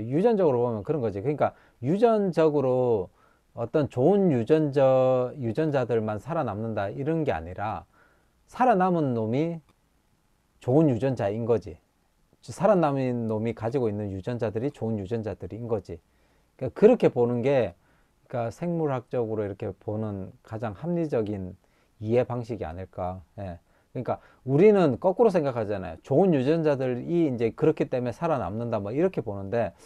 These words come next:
그런 게 아닌 것 같다는 거지. 예. 그래서 살아남는 놈이 좋은 것이고, 근데 물론 그 과정에서는 그 유전자가 살아남은 데는 이유가 좀 있겠지. 근데 그래서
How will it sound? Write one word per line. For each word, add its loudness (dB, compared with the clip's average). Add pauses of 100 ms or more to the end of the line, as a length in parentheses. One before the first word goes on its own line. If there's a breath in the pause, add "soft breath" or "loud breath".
(500 loud breath)
그런 2
게 2
아닌 -4
것 -4
같다는 -10
거지. -12 (220)
예. -14 (160)
그래서 -8 (360 soft breath)
살아남는 -6
놈이 -8
좋은 -12
것이고, -14 (200 soft breath)
근데 2
물론 6 (220 soft breath)
그 6
과정에서는 -2 (420)
그 4
유전자가 -2
살아남은 -4
데는 -8
이유가 0
좀 -8
있겠지. -10
근데 -6
그래서 -2